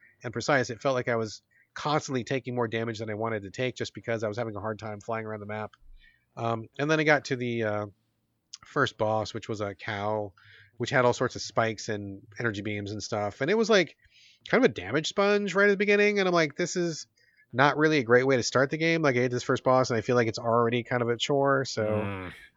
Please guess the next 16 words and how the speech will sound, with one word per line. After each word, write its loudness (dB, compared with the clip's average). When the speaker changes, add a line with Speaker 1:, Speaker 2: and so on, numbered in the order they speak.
Speaker 1:
I 12
bounced 10
pretty 8
quickly. 4
I 6
was 4
not 8
in 2
the 0
market 4
for 2
Metroidvania, 2
full -2
disclosure, 2
but 0
also 6